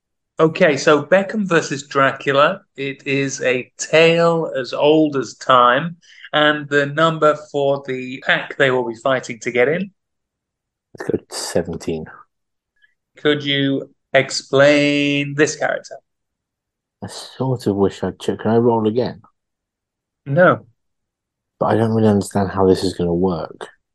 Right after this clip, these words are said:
Speaker 1: Well, that's the beauty of the game. Could you tell the listener who it is?
Speaker 2: Yeah, yeah, it's Brian Griffin,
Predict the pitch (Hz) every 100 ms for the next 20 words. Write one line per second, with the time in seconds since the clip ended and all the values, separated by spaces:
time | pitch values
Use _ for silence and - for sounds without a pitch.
0 | _ 147 143 139 139 135 143 139 135 113
1 | - 147 175 - _ _ 147 139 175 170
2 | 196 175 170 170 165 - 156 147 139 170
3 | 170 160 160 - 143 123 - - - -
4 | 101 95 92 90 - - 98 92 92 -
5 | - - 117 127 117 104 101 98 - 80
6 | 87